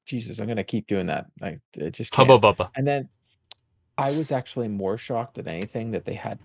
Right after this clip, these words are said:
Speaker 1: stuff about State of Decay two. Um, I did, uh, I did jump into that game. Uh, it
Speaker 2: No,
Speaker 1: was
Speaker 2: not
Speaker 1: a
Speaker 2: for you.
Speaker 1: meh
Speaker 2: I
Speaker 1: for me.
Speaker 2: loved it, man.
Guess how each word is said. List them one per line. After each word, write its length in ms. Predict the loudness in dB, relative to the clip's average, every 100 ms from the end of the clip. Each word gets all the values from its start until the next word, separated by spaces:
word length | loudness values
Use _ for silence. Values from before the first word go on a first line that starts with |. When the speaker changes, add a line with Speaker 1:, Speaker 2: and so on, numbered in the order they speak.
| _
Speaker 1:
stuff 360 | -12 -4 -2 -2
about 240 | -4 -4
State 240 | -4 -4 -4
of 60 |
Decay 260 | -6 -6 -6
two. 340 | -4 -4 -4 -12 _ _ _ _ -20 _
Um, 360 | -6 -4 -4 -6 -16 _ -4
I 140 | -4
did, 360 | 0 -2 -2 -6 -8
uh, 180 | -6 -6 -4
I 140 | -4
did 220 | -2 -4
jump 280 | -4 -6 -6
into 160 | -6 -4
that 120 | -4
game. 260 | -2 -4 -4
Uh, 160 | -10 -20 _
it 400 | -6 -4 -4 -6 -10 -18 -20 _ _
Speaker 2:
No, 120 | 6 10
Speaker 1:
was 80 |
Speaker 2:
not 120 | 10 8
Speaker 1:
a 40 |
Speaker 2:
for 80 | 10
you. 200 | 12 12
Speaker 1:
meh 60 |
Speaker 2:
I 160 | 10 10
Speaker 1:
for 40 |
me. 60 | 10
Speaker 2:
loved 200 | 8 6
it, 120 | 0
man. 220 | 0 -8